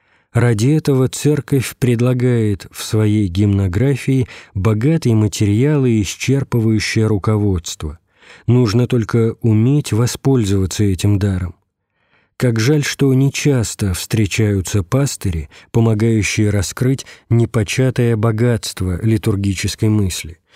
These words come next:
научающие переживать божественную службу. Нам остается самим постигать эту науку.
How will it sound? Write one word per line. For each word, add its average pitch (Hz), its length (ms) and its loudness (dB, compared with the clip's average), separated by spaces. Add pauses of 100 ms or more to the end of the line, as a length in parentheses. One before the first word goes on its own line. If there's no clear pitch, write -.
(240)
научающие 113 920 0 (240)
переживать 110 800 0 (140)
божественную 95 800 0
службу. 95 560 -4 (720)
Нам 160 260 2
остается 131 840 0
самим 123 540 2
постигать 101 600 -2
эту 98 180 -2
науку. 101 540 -2